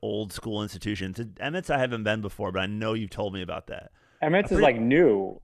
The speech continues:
Speaker 2: or, like, three years old, and it was, like, really popular.
Speaker 1: I defer
Speaker 2: So it is
Speaker 1: all pizza knowledge
Speaker 2: funny
Speaker 1: to you.
Speaker 2: that, okay.
Speaker 1: Um, but then
Speaker 2: I've never
Speaker 1: there's
Speaker 2: been.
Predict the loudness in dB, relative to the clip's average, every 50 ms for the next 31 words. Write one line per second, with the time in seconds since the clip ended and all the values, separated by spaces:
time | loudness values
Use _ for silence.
0 | -12 -4 0 0 2 2 2 0 -2 -6 -10 -4 -2 0 2 2 0 0 0 0
1 | 0 0 0 -2 -4 -4 -6 -4 -6 -6 -6 -8 -8 -6 -6 -8 -8 -8 -8 -6
2 | -4 -2 -2 -2 -2 -4 -6 -6 -6 -10 -12 -12 -14 -16 _ _ _ _ _ _
3 | -20 -20 -16 -8 -4 -2 -2 -2 -2 -6 -10 -10 -10 -6 -4 0 2 4 4 4
4 | 4 2 -2 -8 -4 2 4 4 6 6 4 2 2 0 -2 -2 -4 -4 -4 -4
5 | -2 0 0 0 0 0 -4 -6 _ _ _ _ _ _ _ _ _ _ _ _
6 | _ _ -10 -10 -8 -8 -10 -10 -12 _ _ _ _ _ _ _ _ _ _ _
7 | _ _ _ _ _ _ _ _ _ _ _ -20 _ _ _ -6 -4 -2 0 0
8 | -2 -2 -4 -6 -10 -14 _ -6 -6 -4 -2 -2 -2 0 2 2 2 0 0 -4
9 | -6 -10 -10 -12 -16